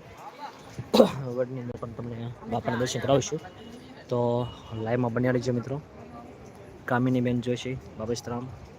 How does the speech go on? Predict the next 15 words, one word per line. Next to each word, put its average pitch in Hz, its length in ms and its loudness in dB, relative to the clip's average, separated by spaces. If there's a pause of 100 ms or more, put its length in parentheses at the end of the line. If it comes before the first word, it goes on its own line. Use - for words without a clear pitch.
(140)
સુરતથી 117 400 -2
લાઈવમાં 117 260 2
જોડાઈ 113 240 0
ગયા 120 120 0
છે. 123 160 -8 (840)
તો 123 80 4
મિત્રો, 117 500 2 (160)
વડની 113 240 2
અંદર 113 260 0
ધ્યાનથી 117 300 -2
જોઈશો, 113 360 -4 (520)
તમને 117 300 2
બાપાના 107 440 -2
દર્શન 110 280 -4
થશે. 120 260 -8